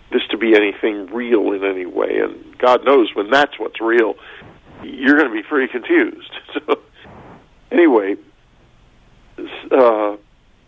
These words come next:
dawn comes, and my son and I come walking up from the woods, which entails walking up a path and over a little hill, and then you can see a, a, the deck with our pool and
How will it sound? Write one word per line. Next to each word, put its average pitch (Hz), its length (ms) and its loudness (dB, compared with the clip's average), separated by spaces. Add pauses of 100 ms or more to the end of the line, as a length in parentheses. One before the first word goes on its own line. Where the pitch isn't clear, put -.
(260)
dawn 175 300 4 (100)
comes, - 340 -4 (100)
and 117 120 -6
my 135 200 0
son 202 140 2
and 190 160 2
I 139 140 2
come 120 260 -2
walking 120 380 -2
up 107 180 0 (500)
from 110 160 -2
the 104 80 2
woods, 98 360 0 (640)
which - 180 0
entails 117 640 2
walking 127 400 2
up 123 120 -2
a 120 80 2
path 92 400 2 (1300)
and 101 240 0 (100)
over 113 320 4
a 113 60 2
little 113 200 2
hill, 104 320 4
and 104 140 -2
then 120 140 2
you 143 100 4
can 147 260 -2
see 101 260 2 (480)
a, 117 60 2 (280)
a, 101 40 -2 (140)
the 113 80 2
deck 127 420 0
with 110 140 -4
our 110 140 2
pool 110 580 4 (540)
and 101 500 0